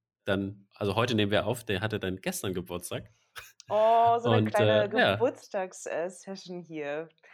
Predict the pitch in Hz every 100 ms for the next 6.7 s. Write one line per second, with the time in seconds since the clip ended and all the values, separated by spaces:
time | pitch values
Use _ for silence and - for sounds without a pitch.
0 | - _ 214 220 214 240 247 269 269 214
1 | 208 202 202 202 196 208 202 151 151 139
2 | 156 185 190 170 170 165 165 160 160 _
3 | _ _ _ _ _ - - _ - 110
4 | 101 104 113 110 107 - - - - 120
5 | 117 147 147 127 110 104 113 87 - 302
6 | 339 269 220 277 349 381 381